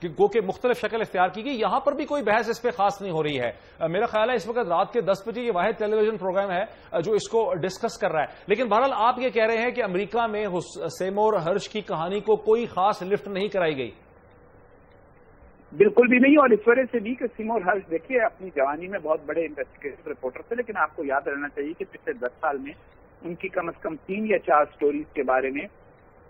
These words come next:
Speaker 2: राय आमा यही बनी है कि वो, अ, conspiracy theories पर मबनी है। जो लोग intelligence एजेंसियों के बारे में, अ,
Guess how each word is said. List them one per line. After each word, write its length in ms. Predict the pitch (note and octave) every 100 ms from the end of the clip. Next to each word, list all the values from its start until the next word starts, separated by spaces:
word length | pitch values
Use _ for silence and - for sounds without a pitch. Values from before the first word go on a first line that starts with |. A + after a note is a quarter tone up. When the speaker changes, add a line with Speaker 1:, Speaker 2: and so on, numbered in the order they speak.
| _ D3
Speaker 2:
राय 240 | D3+ E3
आमा 220 | D#3 E3
यही 260 | D#3 D3+ F3+
बनी 260 | D#3 D#3
है 120 | D#3+ F3
कि 140 | D#3
वो, 280 | C#3 E3 B3 - - -
अ, 60 | -
conspiracy 580 | C#3+ D#3 - E3+ D3 F3+
theories 420 | - D#3 D3 C#3+
पर 180 | - B2
मबनी 340 | A#2 A2+ A#2+
है। 100 | B2 - - - _ -
जो 100 | A3
लोग 200 | B3 B3
intelligence 520 | G#3 F#3+ G#3 A#3 A3
एजेंसियों 440 | G3 D#3+ E3 - A3
के 120 | G3+
बारे 280 | D#3 D3 D#3
में, 200 | F3
अ, 60 | E3+